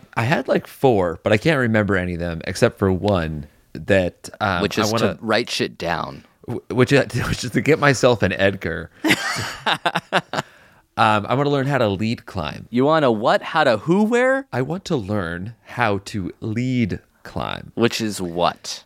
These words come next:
Speaker 1: Um, well, you and I used to climb together. Um, I, s-, I, I still climb, but I do bouldering.
Speaker 2: Right.
Speaker 1: Which you know.
Speaker 2: Correct.
Speaker 1: Bouldering is no ropes. Uh,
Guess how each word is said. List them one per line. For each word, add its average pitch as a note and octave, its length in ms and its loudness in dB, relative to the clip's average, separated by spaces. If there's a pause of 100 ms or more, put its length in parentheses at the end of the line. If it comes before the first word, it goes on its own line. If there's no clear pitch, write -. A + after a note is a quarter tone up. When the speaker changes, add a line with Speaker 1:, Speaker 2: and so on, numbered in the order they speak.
Speaker 1:
Um, F#2+ 440 0 (120)
well, A2 260 4
you A#2+ 260 2
and D3+ 100 2
I G#2 460 4 (420)
used G#2+ 300 -2
to A2 60 0
climb F#2+ 280 2
together. F2 640 -6 (240)
Um, E2+ 380 -2 (100)
I, G2+ 120 4
s-, G2 280 -6
I, G2+ 100 -2 (240)
I G#2+ 140 2
still G#2 320 0
climb, F#2 640 0
but G2+ 100 4
I F#2+ 140 8
do F2+ 520 2 (360)
bouldering. F#2 540 2 (400)
Speaker 2:
Right. F2 400 2 (340)
Speaker 1:
Which G2+ 220 -4
you F#2 100 -2
know. F2+ 380 -2 (420)
Speaker 2:
Correct. F#2 320 4
Speaker 1:
Bouldering E2+ 280 -4
is F#2 260 -4 (180)
no G#2+ 220 2
ropes. F#2 580 -2 (240)
Uh, E2 380 -4